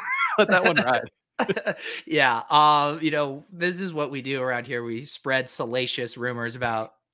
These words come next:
Speaker 2: N F L media, people dating players.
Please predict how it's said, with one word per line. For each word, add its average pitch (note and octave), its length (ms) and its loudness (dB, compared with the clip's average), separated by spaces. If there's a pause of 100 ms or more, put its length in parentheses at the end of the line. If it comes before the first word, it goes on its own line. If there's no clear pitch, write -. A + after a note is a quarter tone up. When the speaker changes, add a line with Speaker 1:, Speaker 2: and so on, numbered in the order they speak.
Speaker 2:
N D3+ 100 2
F C3+ 160 2
L C3 120 2
media, B2 540 -4 (140)
people C#3 280 0
dating A2 400 -4
players. - 500 -12